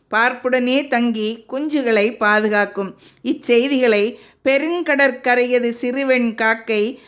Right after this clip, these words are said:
அருகளி சிறுமீன் ஆர மாந்தும். இருங்களி துவலை ஒலியில் துஞ்சும். பெருங்கடற்கரையது சிறுவெண் காக்கை துறைப்படி அம்பி அகமனை ஈனும் என்ற ஐங்குறு நூற்று பாடல்கள் வழி, வழி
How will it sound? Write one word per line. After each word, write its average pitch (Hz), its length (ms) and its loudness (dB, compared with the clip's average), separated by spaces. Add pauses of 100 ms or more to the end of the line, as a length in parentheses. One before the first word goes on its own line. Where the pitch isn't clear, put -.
(120)
அருகளி 285 600 0
சிறுமீன் 240 600 0
ஆர 226 520 2
மாந்தும். 208 540 -2 (260)
இருங்களி 247 600 0 (100)
துவலை 226 640 0
ஒலியில் 226 640 0
துஞ்சும். 214 460 -2 (340)
பெருங்கடற்கரையது 247 1400 0
சிறுவெண் 240 680 0
காக்கை 214 460 -2 (420)
துறைப்படி 226 920 0
அம்பி 208 640 -2 (180)
அகமனை 214 840 0
ஈனும் 196 500 -4 (180)
என்ற 214 520 0 (220)
ஐங்குறு 269 640 2
நூற்று 226 400 -2
பாடல்கள் 226 600 0
வழி, 214 320 0
வழி 208 560 -2